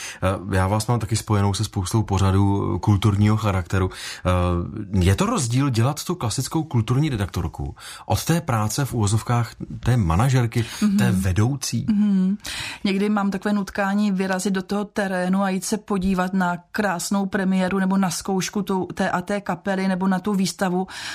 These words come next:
Speaker 2: ale vždycky tam musím poslat toho reportéra, protože on je těma očima a já jsem ta ruka, která ho tam pošle. Potom si nechám do uší pustit tu jeho zprávu a potom se jako správný posluchač nesa-, nech-, nechám inspirovat, jestli tam půjdu nebo nepůjdu.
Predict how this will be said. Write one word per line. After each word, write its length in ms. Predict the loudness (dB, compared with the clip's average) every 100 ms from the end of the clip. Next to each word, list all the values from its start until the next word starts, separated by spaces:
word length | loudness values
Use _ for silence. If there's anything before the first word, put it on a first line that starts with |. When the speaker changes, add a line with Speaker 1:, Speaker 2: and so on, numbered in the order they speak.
| -6
Speaker 2:
ale 220 | -2 -2 0
vždycky 300 | -2 -2 0
tam 160 | 2
musím 320 | 0 0 -2
poslat 320 | -2 -2 -2 -2
toho 120 | -2 -2
reportéra, 840 | -4 -6 -8 -4 -2 0 0 -2 -6 -8
protože 340 | -4 -2 -2 -2
on 160 | 0
je 100 | 0
těma 280 | 0 -2 0
očima 440 | -2 -2 2 2 2
a 140 | 0
já 220 | 0 0
jsem 220 | 0 0
ta 160 | 2 0
ruka, 220 | 0 -2
která 220 | -2 -2
ho 120 | -2 0
tam 200 | -2 0
pošle. 480 | -2 -2 -2 -2 -4 -14 -16 -8
Potom 300 | -4 0 0
si 160 | 2
nechám 520 | 0 0 0 2 0 -2 -8 -20 -12 -2
do 160 | 0 0
uší 300 | -2 -2 -2
pustit 320 | -2 -4 -2
tu 120 | -2
jeho 220 | 0 0
zprávu 540 | -2 -2 0 0 0 -2
a 60 |
potom 300 | -4 -4 -2
se 120 | -2 -4
jako 140 | -4
správný 360 | -2 -2 0 -2
posluchač 500 | -2 -2 -2 -2 0
nesa-, 360 | -2 0 0
nech-, 260 | 2 0 2
nechám 320 | 0 0 -2 0
inspirovat, 480 | -2 0 -2 -2
jestli 220 | -2 -4 -2
tam 160 | -2
půjdu 240 | 0 0 0
nebo 200 | 0 0
nepůjdu. 540 | -2 -2 -2 0